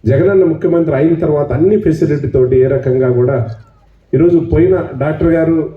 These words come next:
కృష్ణమూర్తి గారు వాళ్ళు పోయిన తర్వాత కూడా మధ్యలో కొంచెం గ్యాప్ వచ్చినప్పుడు చాలామంది పేద వర్గాలకు సంబంధించి డెలివరీ పేషెంట్లు ఇబ్బంది పడ్డారు. కానీ మళ్ళీ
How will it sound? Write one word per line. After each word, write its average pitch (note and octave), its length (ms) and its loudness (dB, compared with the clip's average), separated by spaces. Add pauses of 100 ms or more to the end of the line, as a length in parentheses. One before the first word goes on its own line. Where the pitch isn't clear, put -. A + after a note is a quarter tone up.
(120)
కృష్ణమూర్తి D#3+ 440 0
గారు D#3 240 0
వాళ్ళు C#3+ 300 0
పోయిన D#3 280 0
తర్వాత D3 360 -2
కూడా C#3 280 0 (520)
మధ్యలో C3+ 420 0 (140)
కొంచెం C3 320 -2
గ్యాప్ - 320 -2
వచ్చినప్పుడు D#3+ 540 -2
చాలామంది C#3 500 -2 (160)
పేద C3 240 2
వర్గాలకు C3 460 -2
సంబంధించి B2 400 -2
డెలివరీ B2+ 360 0
పేషెంట్లు A#2+ 360 0
ఇబ్బంది A2+ 260 2
పడ్డారు. G#2 300 -2 (640)
కానీ D3 200 0
మళ్ళీ C3 280 0